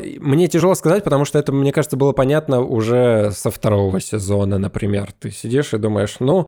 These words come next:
я уже понимаю, в принципе, чем всё закончится и на какой путь встанут персонажи». Но момент интриги, почему один делает так,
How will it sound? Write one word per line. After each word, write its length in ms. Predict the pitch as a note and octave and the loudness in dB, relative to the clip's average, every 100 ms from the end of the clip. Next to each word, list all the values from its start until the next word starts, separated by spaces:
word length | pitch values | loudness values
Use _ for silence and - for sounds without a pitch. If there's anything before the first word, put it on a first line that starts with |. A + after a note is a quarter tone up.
| - | 0
я 240 | A2+ F3+ | 2 4
уже 260 | E3+ D3+ E3 | 4 2 0
понимаю, 800 | F3 E3+ E3+ F3 A#3+ C#4+ B2+ G#2 | 2 2 2 4 2 4 2 2
в 140 | - | -2
принципе, 720 | B2+ C3 C3 A#2+ - G#2 A#2+ | 0 2 2 0 -2 -2 -4
чем 180 | - A#2+ | -2 -4
всё 160 | - A#2+ | -2 0
закончится 680 | B2+ B2 G3 A3 D3+ - | 0 2 0 0 -4 -2
и 300 | A2+ A#2+ A#2+ - _ - | 0 2 2 -2 _ -4
на 140 | B2 | 0
какой 320 | C#3 C#3+ C3+ | 0 2 0
путь 320 | B2 D#3+ C3+ | 2 0 -2
встанут 560 | - - - A#2 G#2+ G#2+ _ - | -6 -8 -2 0 0 -4 _ -2
персонажи». 880 | C3 A2+ C3+ C3 C3+ B2+ G#2 F2 - - | -2 0 0 0 2 2 2 -2 -10 -2
Но 340 | C3 F#3+ F#3+ - | 2 4 2 0
момент 540 | C3 B2 D3 F#3 E3 - | 0 2 2 2 0 -4
интриги, 760 | D3+ C3 B2+ G3 C4+ G3 A2+ G2+ - _ | -2 0 2 0 0 0 -2 -4 -14 _
почему 720 | B2+ - A#2 A#2 F3+ A3+ A3 - _ | -2 -2 0 2 2 2 -2 -10 _
один 420 | - A#2+ C3+ D#3+ C3 | -4 0 2 2 2
делает 420 | C#3 C3+ C3 C3+ | 2 4 2 0
так, 260 | C3+ C3 | 0 0